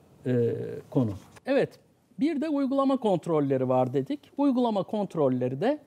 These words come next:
genel kontrollerin üzerinde yer alan ve daha önce, e, konuştuğumuz gibi stoklar, satın almalar, satışlar gibi pek çok işletme uygulamasının programlar olarak yürümesini ifade ediyor.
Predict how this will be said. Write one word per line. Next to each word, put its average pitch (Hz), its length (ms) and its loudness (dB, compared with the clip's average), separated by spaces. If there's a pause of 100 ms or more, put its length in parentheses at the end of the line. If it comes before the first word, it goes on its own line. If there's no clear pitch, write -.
(320)
genel 208 360 0
kontrollerin 170 720 -2
üzerinde 151 540 -2
yer 143 220 4
alan 151 340 2 (100)
ve 185 100 2
daha 185 220 2
önce, 156 380 2 (580)
e, 139 120 -4
konuştuğumuz 170 800 0
gibi 147 300 2 (240)
stoklar, - 840 2 (260)
satın 185 380 0
almalar, 151 480 2
satışlar 165 800 2
gibi 151 340 0
pek 208 240 0
çok - 180 -8
işletme 180 460 -4
uygulamasının 143 1000 0 (380)
programlar 196 640 6
olarak 165 480 2
yürümesini 180 640 4 (100)
ifade 113 460 -4
ediyor. 107 240 -12